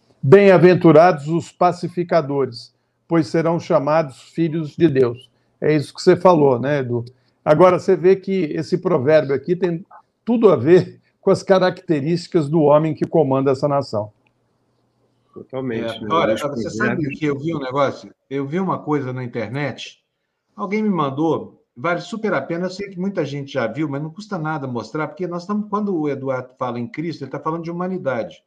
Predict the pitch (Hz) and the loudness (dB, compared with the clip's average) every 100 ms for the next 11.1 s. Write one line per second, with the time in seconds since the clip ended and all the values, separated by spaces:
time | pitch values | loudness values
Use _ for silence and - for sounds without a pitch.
0 | _ 123 147 - _ _ _ _ _ - | _ -12 -12 -12 _ _ _ _ _ -10
1 | 196 202 196 - 139 131 156 - 139 - | -6 -2 -2 -4 -10 -8 -8 -6 -8 -6
2 | 165 185 - 165 135 120 135 135 120 120 | -4 -4 -6 -6 -8 -8 -12 -10 -14 -14
3 | - 120 123 117 120 131 175 123 _ _ | -14 -10 -10 -12 -12 -4 -4 -6 _ _
4 | _ _ _ _ 170 175 202 208 190 196 | _ _ _ _ -6 -4 -4 -4 -2 -2
5 | 214 214 165 180 180 180 190 202 151 123 | -2 -4 -8 -4 -4 -4 -6 -6 -4 -4
6 | 98 - _ 117 131 156 143 170 180 - | -4 -12 _ -10 -8 -6 -4 -4 -4 -8
7 | 170 170 151 131 147 - - 117 107 107 | -10 -10 -6 -4 -2 -6 -12 -14 -10 -12
8 | - 127 185 185 143 107 98 117 - 135 | -8 -8 -6 -6 -4 -6 -8 -10 -10 -12
9 | 160 147 156 156 156 120 127 151 135 95 | -10 -8 -8 -8 -8 -6 -6 -6 -8 -12
10 | _ _ - 131 175 - 127 - 156 175 | _ _ -6 -4 -4 -4 -4 -4 -6 -6